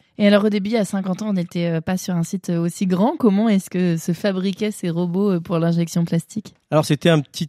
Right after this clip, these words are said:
Speaker 2: atelier, euh, de montage à la main qui était dans le centre, euh, boulevard des États-Unis, je crois, euh, donc, euh, dans La Roche. Et puis ensuite, ça s'est déplacé aux Ajoncs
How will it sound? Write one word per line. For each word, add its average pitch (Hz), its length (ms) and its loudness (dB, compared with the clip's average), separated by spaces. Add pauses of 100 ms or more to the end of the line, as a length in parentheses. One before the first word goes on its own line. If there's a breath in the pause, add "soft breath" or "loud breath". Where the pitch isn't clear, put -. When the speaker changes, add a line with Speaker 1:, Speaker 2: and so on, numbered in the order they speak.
(120)
Speaker 2:
atelier, 151 960 4
euh, 151 100 4
de 123 100 2
montage 127 460 2
à 123 80 2
la 120 140 2
main 135 240 2
qui - 120 -6
était 143 220 -4
dans 123 240 0
le 117 280 2
centre, 160 500 0
euh, 131 240 2
boulevard 151 260 0
des 147 160 -2
États-Unis, 123 420 -2
je 147 100 -4
crois, 160 360 -2
euh, 123 120 0
donc, 117 320 -6
euh, 107 80 -4
dans 131 220 0
La 135 120 4
Roche. 123 400 0 (380)
Et - 40 -20
puis - 100 -6
ensuite, 127 280 -4
ça 131 80 -2
s'est 123 160 -4
déplacé 120 440 -4
aux 123 200 -4
Ajoncs 139 400 0